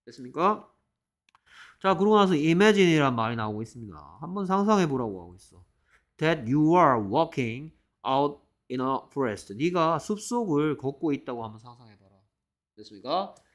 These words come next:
숲속에 걷고 있어. You would be conditioned to avoid something unfamiliar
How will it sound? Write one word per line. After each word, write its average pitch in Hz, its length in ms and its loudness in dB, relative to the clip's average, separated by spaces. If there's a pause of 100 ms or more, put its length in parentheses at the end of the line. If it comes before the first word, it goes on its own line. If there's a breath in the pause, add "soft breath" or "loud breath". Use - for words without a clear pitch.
(260 soft breath)
숲속에 151 640 -6 (140)
걷고 92 320 -10
있어. 69 380 -18
You 175 200 4
would 185 160 6
be 175 480 10
conditioned 156 600 2
to 151 200 4
avoid 127 560 2 (400)
something 185 680 0
unfamiliar 143 880 0